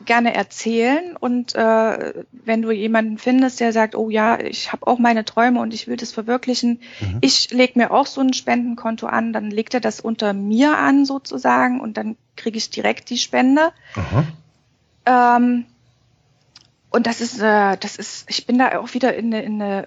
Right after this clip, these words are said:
Speaker 1: wundervolle Gemeinschaft geraten, äh, auch von, äh, relativ spirituellen, äh, Leuten,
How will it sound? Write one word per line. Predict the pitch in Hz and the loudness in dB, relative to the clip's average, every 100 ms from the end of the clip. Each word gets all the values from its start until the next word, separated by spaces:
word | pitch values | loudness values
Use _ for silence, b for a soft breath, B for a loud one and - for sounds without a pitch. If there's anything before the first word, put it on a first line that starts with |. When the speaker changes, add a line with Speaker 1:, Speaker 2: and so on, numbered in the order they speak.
| 180 | -8
Speaker 1:
wundervolle | 208 302 403 370 302 302 | -4 -2 -2 0 0 2
Gemeinschaft | 269 247 311 294 269 | 2 2 2 0 -4
geraten, | - 214 202 226 262 294 285 | -4 -2 2 0 2 2 2
äh, | - 233 226 226 B B B | 2 2 2 0 B B B
auch | 220 247 | -4 -2
von, | - 240 - | 0 0 0
äh, | - - 196 - - | -4 -8 -12 -12 -4
relativ | 226 262 277 254 247 | 2 2 2 -2 -4
spirituellen, | - - 254 254 220 - 247 359 370 359 | -6 0 0 0 0 2 2 0 -4 -8
äh, | - 285 277 | -2 0 2
Leuten, | 254 247 302 - | 2 2 0 -2